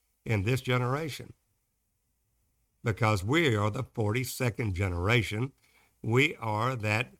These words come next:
last of the fourteenth generation, Jesus being that thirteenth from the carrying away into Babylon of Jesus thirteen, who is called Christ fourteen,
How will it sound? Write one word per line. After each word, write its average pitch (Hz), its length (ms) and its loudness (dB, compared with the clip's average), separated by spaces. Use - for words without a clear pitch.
last 117 560 2
of 120 220 0
the 101 100 -6
fourteenth 175 640 0
generation, 123 800 -4
Jesus 139 640 -2
being 120 380 0
that 127 300 -2
thirteenth 135 680 0
from 139 640 0
the 110 80 -4
carrying 110 320 0
away 131 160 2
into 131 140 -2
Babylon 120 440 2
of 104 120 -4
Jesus 123 400 -2
thirteen, 107 720 -4
who 123 300 2
is 127 240 2
called 117 340 2
Christ 131 420 0
fourteen, 135 640 -2